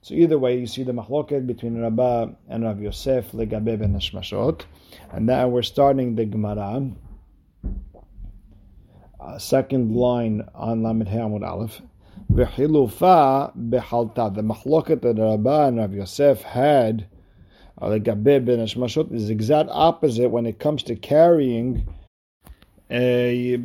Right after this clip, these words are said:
I guess we'll call it a basket that looks like a beehive, a, a kaveret, uh, she explains. The Amar Abba Halta, this beehive, uh, shaped basket, Ba Tere Kore, if it holds two kor, Shareh L'Taltula, you're allowed to carry it on Shabbat, it's because it's a keli, it's a utensil.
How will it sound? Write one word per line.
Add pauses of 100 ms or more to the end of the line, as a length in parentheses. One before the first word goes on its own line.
(240)
I
guess
we'll
call
it
a
basket
that
looks
like
a
beehive,
a,
a
kaveret,
uh,
she
explains. (640)
The
Amar
Abba
Halta,
this
beehive,
uh,
shaped
basket, (400)
Ba
Tere
Kore, (140)
if
it
holds (120)
two
kor, (320)
Shareh
L'Taltula,
you're
allowed
to
carry
it
on
Shabbat,
it's
because
it's
a
keli,
it's
a
utensil.